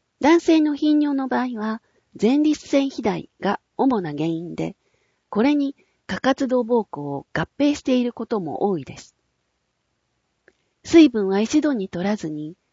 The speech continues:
回数を分けて少しずつ取りましょう。利尿効果のある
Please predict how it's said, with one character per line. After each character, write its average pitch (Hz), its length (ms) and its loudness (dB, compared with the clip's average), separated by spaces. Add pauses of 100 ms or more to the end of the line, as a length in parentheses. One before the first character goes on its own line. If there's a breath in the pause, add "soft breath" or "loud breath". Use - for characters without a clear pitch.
(140)
回 254 200 2
数 269 280 0
を 240 80 0
分 240 120 -4
け - 160 -12
て - 280 -10 (120)
少 - 280 -6
し 285 180 -4
ず 302 140 0
つ - 160 -10
取 156 200 -10
り 151 60 -8
ま 160 140 -12
し - 160 -14
ょ - 120 -16 (1400)
う。 - 40 2
利 262 80 6
尿 349 240 10
効 339 200 4
果 214 200 0
の 202 180 -2
あ 190 60 0
る 170 220 -4